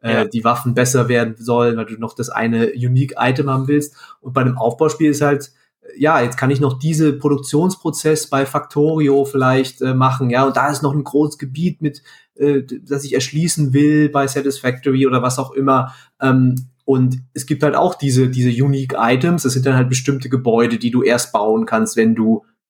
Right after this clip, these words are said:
Speaker 1: wie gesagt, die Bevölkerung so und so, so viele Bevö-, von der Bevölkerungsschicht hast. Ähm, also es sind vergleichbare Prozesse, denke ich, und es ist sehr, also wenn wir immer von süchtig machendem, äh,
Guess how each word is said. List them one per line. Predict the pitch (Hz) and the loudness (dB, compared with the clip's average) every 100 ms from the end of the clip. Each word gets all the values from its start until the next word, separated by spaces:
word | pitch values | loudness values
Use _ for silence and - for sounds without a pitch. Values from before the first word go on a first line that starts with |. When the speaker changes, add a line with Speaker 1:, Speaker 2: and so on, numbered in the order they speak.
| _ | _
Speaker 1:
wie | 107 | -8
gesagt, | 101 104 98 - - | -4 -4 -4 -12 -18
die | 98 78 | -18 -16
Bevölkerung | 107 - 110 107 104 104 | -8 0 0 2 0 2
so | 107 | 0
und | 104 | 2
so, | 104 104 104 - - - - | 0 2 0 -2 -16 -20 -8
so | 127 | -4
viele | 113 110 110 101 | -2 0 0 0
Bevö-, | - 104 | -4 -8
von | - | -6
der | 104 | -6
Bevölkerungsschicht | 101 113 110 110 - 98 110 | 0 0 0 -4 -6 -4 -2
hast. | 104 - - - - _ - | -2 -6 -20 -20 -20 _ -6
Ähm, | 104 104 104 | -2 -2 -2
also | 104 110 | 0 0
es | 110 | 2
sind | 170 208 - | 2 2 -2
vergleichbare | - - - - 147 131 131 208 254 - 208 190 | -12 -20 -20 -4 -2 2 2 2 -2 0 0 0
Prozesse, | - 131 135 147 135 104 | 0 -2 0 -2 0 -2
denke | 104 117 | -2 -2
ich, | 135 | -2
und | 117 | -2
es | 117 135 | -4 -6
ist | 127 - - - - - | -8 -8 -12 -10 -10 -4
sehr, | 127 139 151 151 151 - _ _ - | 2 2 4 0 -2 -8 _ _ -10
also | 117 | -2
wenn | 139 156 | 0 2
wir | 151 | 2
immer | 160 | 2
von | 147 143 131 | 2 0 2
süchtig | 165 190 180 143 | 2 2 -2 0
machendem, | 139 127 135 135 135 127 127 | 0 0 0 2 2 2 2
äh, | 120 123 120 | 2 0 -2